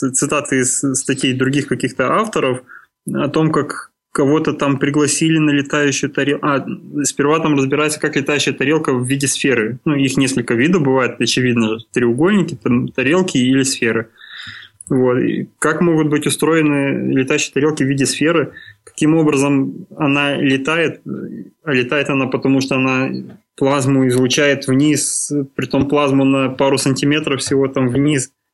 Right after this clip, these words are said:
После этого плазма каким-то образом возвращается обратно на тарелку. То есть она, как рабочее тело, может много раз, э, использоваться. Э, потом вот, э, воспоминания какого-то человека, как его взяли,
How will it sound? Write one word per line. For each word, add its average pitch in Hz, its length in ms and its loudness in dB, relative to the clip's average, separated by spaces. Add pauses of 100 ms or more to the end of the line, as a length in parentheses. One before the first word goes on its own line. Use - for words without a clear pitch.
(160)
После 143 200 0
этого 139 160 0
плазма 139 300 2
каким-то 143 360 0
образом 135 360 2
возвращается 135 720 0
обратно 143 580 -2 (420)
на 139 120 0
тарелку. 139 400 0
То - 80 -6
есть 127 100 -2
она, 135 460 0
как 123 180 -2
рабочее 131 380 2
тело, 139 220 2
может 131 340 0
много 131 260 2
раз, 131 380 -2
э, 170 40 -14 (440)
использоваться. 131 760 0 (720)
Э, 127 360 2 (140)
потом 160 540 2 (120)
вот, 135 280 0 (100)
э, 135 40 0
воспоминания 135 880 2
какого-то 135 360 -2
человека, 135 340 0
как 127 180 -2
его 127 380 2
взяли, 131 520 0